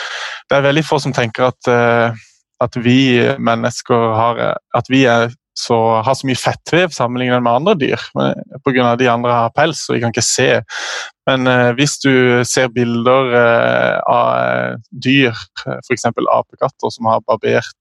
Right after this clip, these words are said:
eh, håret sitt, så ser man at de har nesten ikke kroppsfett. Eh, og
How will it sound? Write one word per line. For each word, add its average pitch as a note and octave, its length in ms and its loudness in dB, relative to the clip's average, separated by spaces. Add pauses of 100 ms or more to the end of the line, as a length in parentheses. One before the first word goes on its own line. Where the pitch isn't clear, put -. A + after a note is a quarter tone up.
eh, A2+ 200 2
håret C3 400 0
sitt, - 240 -12
så B2 340 -2
ser A#2+ 200 -2
man A2+ 140 0
at A2+ 100 -4
de C3 100 -2
har B2+ 160 0
nesten A#2+ 320 -6
ikke A#2 320 0
kroppsfett. - 1040 -4 (1080)
Eh, A#2+ 300 4
og B2+ 420 2